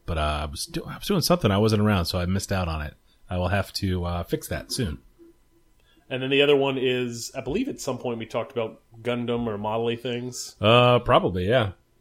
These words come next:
Speaker 2: Yeah. Uh, I picked up another Gundam Real Grade kit, which is, these Gundam kits are a million little pieces to put together.
Speaker 1: Yeah.
Speaker 2: And there's, it's super cool when you do, though,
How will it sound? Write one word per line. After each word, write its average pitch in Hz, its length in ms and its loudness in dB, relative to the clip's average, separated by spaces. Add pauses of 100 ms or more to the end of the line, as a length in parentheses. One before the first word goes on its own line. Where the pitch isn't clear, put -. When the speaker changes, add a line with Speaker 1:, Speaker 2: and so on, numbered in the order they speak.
Speaker 2:
Yeah. 117 500 0
Uh, 135 420 6
I 135 60 -6
picked 175 220 -6
up 147 100 0
another 135 320 0
Gundam 127 540 -2
Real 120 220 -2
Grade 110 380 -8
kit, 98 240 -10 (500)
which 123 260 -8
is, 113 760 -6 (400)
these 131 200 -4
Gundam 135 320 -2
kits - 500 -8
are 110 720 -4 (260)
a 117 100 -12
million 156 680 -4
little 131 160 -4
pieces 113 380 -8
to - 80 -20
put - 160 -12
together. 95 500 -12
Speaker 1:
Yeah. 85 380 -4 (380)
Speaker 2:
And 110 160 -4
there's, 107 380 -6
it's - 180 -10
super 180 300 -4
cool 147 200 -4
when 117 180 -4
you 104 80 -6
do, 101 200 -8
though, 95 360 -6